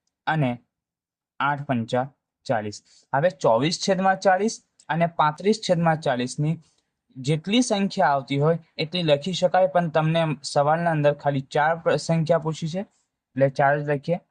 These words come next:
પચીસ છેદમાં ચાલીસ, છવ્વીસ છેદમાં ચાલીસ, સત્તાવીસ છેદમાં ચાલીસ અને અઠ્ઠાવીસ છેદમાં ચાલીસ.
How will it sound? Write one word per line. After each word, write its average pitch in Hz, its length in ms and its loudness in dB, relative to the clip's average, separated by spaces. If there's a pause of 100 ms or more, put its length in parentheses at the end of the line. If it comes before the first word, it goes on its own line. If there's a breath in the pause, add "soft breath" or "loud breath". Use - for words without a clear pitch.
(480)
પચીસ 185 400 -4
છેદમાં 170 400 0
ચાલીસ, 165 460 -2 (1900)
છવ્વીસ 170 520 -2
છેદમાં 147 300 0
ચાલીસ, 156 640 -4 (960)
સત્તાવીસ 165 680 -4
છેદમાં 151 460 -2
ચાલીસ 147 500 -4 (1040)
અને 123 200 -2
અઠ્ઠાવીસ 156 680 -4
છેદમાં 110 380 -4
ચાલીસ. 101 460 -8